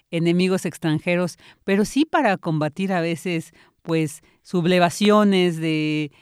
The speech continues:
en otros estados, de gente inconforme, de que defiende su territorio, que defiende sus tierras, defiende,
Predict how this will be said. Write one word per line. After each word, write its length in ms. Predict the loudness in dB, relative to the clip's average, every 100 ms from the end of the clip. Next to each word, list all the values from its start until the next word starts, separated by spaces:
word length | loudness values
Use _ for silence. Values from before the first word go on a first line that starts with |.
| _ -6
en 180 | 0 0
otros 320 | 0 -6 -6
estados, 840 | -4 2 4 4 0 -2 -2 -4
de 260 | -4 -4 -4
gente 360 | -6 -6 -4
inconforme, 920 | -6 -4 -4 0 0 0 0 0 0
de 180 | -2 -4
que 220 | -6 -6
defiende 440 | -6 -4 -2 -2 -2
su 160 | -6
territorio, 800 | -8 -6 -6 -2 2 2 2 -2
que 100 | -4
defiende 300 | -6 -4 -6
sus 200 | -6 -8
tierras, 440 | -6 -4 -2 -4 -6
defiende, 480 | -6 -4 -2 -4